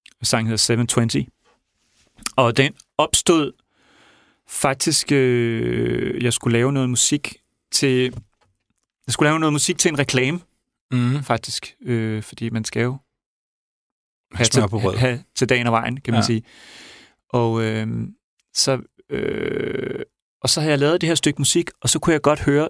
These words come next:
Speaker 1: det var, det var en reklame, hvor man kunne få lov til, altså, hvor, hvor der ikke var sådan, det skulle ikke nødvendigvis være klaver og sådan noget. Det, det skulle bare ligesom være noget, hvor man, som,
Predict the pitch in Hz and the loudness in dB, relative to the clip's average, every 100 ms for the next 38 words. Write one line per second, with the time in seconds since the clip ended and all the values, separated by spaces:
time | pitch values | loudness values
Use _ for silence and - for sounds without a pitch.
0 | - 143 156 160 - 156 151 139 - _ | 2 2 2 -4 -2 2 2 0 -8 _
1 | - 131 123 120 151 156 147 127 - - | -8 -4 -4 -2 0 0 0 -2 -2 2
2 | 127 135 147 143 131 - 120 123 107 120 | 4 2 2 2 2 0 0 0 0 0
3 | - 113 113 113 127 123 135 - 127 113 | 0 0 0 2 0 0 0 0 -2 -4
4 | - - 107 - 127 107 117 107 101 110 | -8 -4 -2 0 0 2 2 0 0 0
5 | 101 107 104 104 - _ _ _ _ _ | 0 -2 -2 -6 -10 _ _ _ _ _
6 | _ _ _ _ _ - 107 113 98 - | _ _ _ _ _ -4 0 2 0 -2
7 | 110 113 104 - - 120 110 110 110 113 | 0 0 -2 -4 -4 -2 0 0 -2 -2
8 | 117 110 107 107 107 110 107 110 113 107 | 0 2 0 0 2 2 0 -2 -2 -4
9 | 107 - _ _ _ _ _ _ _ _ | -4 -10 _ _ _ _ _ _ _ _
10 | - 117 110 110 | -4 -2 -2 -4